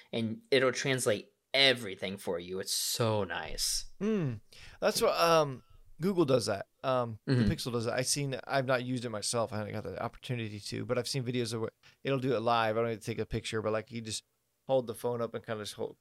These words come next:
Speaker 2: scan things, and it'll, like, translate on whatever surface it, it is. Like you were saying, if you hold up the menu, it'll, like, translate
Speaker 1: Mm-hmm.
Speaker 2: the menu.
Speaker 1: So I think I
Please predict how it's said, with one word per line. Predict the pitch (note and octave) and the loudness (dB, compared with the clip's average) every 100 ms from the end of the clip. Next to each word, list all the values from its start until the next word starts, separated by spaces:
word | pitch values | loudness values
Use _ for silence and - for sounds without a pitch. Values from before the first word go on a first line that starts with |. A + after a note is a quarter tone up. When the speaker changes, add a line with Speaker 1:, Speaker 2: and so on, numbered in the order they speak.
| - | -8
Speaker 2:
scan | - B2 A#2 | -6 -4 -4
things, | A2 A#2 A2 | -2 -4 -4
and | G#2+ | -6
it'll, | G2+ | -4
like, | G#2 G2+ | -4 -4
translate | - A#2 A2+ G#2+ G#2 _ _ _ | -2 -2 0 -2 -4 _ _ _
on | A#2 A2+ A2 G#2 _ _ - | -2 -2 -6 -14 _ _ -6
whatever | A#2+ A2+ | -2 0
surface | - A#2+ A2+ A2 - | -2 -2 -4 -6 -4
it, | G#2 - | -6 -8
it | A#2+ | -4
is. | A2 A2+ A2+ - - | 0 0 -2 -6 -6
Like | A2 | -4
you | B2 | -2
were | A2+ | -2
saying, | G#2+ G2+ | -4 -6
if | |
you | A2 | -4
hold | A2 | -4
up | G#2+ | -2
the | G#2+ | -4
menu, | G#2+ G#2 | -4 -2
it'll, | G2 G2 | 0 -2
like, | G2 | 0
translate | - G#2+ G2+ F#2+ | 0 0 0 -4
Speaker 1:
Mm-hmm. | |
Speaker 2:
the | F#2 F#2 | -6 -6
menu. | F#2 F2+ A2 _ _ _ _ _ _ _ _ _ _ _ _ _ _ - - - - | -8 -10 -12 _ _ _ _ _ _ _ _ _ _ _ _ _ _ -14 -14 -18 -4
Speaker 1:
So | - C#3 B2+ - - _ | 4 6 6 2 -10 _
I | B2+ | 0
think | F3 G3+ | 4 6
I | C#3 | 4